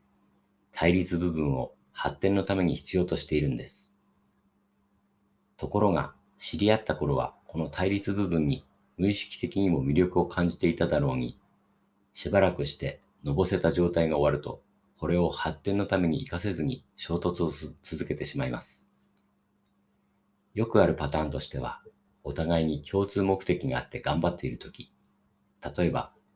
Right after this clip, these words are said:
子育てをしていたり、お金を貯めようと一生懸命働いていたりするときは、お互いの違いにあまり気がつきません。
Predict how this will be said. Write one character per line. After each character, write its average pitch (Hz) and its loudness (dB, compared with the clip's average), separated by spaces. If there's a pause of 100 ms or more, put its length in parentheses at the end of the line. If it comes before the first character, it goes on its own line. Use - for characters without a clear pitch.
(300)
子 113 2
育 107 2
て - -2
を 65 -2
し - -4
て 67 -6
い 67 -6
た 65 -6
り、 62 -10 (300)
お - -12
金 87 4
を 87 4
貯 82 -2
め 87 2
よ 85 4
う 80 0
と - -10
一 - -6
生 90 -2
懸 95 0
命 78 2
働 73 -2
い 78 -6
て 76 -2
い 73 -4
た 78 -2
り 71 0
す - -6
る 71 -10
と 69 -10
き - -10
は、 - -10 (460)
お - -8
互 90 2
い 87 4
の 87 2
違 78 -2
い - -2
に 73 -4
あ - -10
ま 78 -2
り - -2
気 - -8
が 69 -2
つ - -8
き 87 -2
ま 76 -2
せ - -8
ん。 - -12